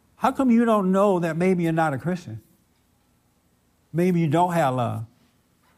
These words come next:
How, how come you assume things about people? Who are you that you can assume a thing about people? You don't know them.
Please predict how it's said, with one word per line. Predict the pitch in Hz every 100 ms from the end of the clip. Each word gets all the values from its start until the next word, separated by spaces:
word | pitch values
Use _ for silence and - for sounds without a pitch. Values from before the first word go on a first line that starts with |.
| _ _ _ _ _ _ _ _ _ _ _ _ _
How, | 214 226
how | 254
come | 269 269 233
you | 220 196
assume | 139 - 214 226 214
things | - 190 180
about | 170 170 156 -
people? | - 202 113 104 - _ _ _ _ _ -
Who | 294 311
are |
you | 240 254 269
that | 208 180
you | 214
can | 214 190
assume | 151 240 262 220
a | 185
thing | 190 185
about | 160 156 147
people? | 214 151 107 - _ _ _
You | 240
don't | 311 269 180
know | 185 180
them. | 170 220 370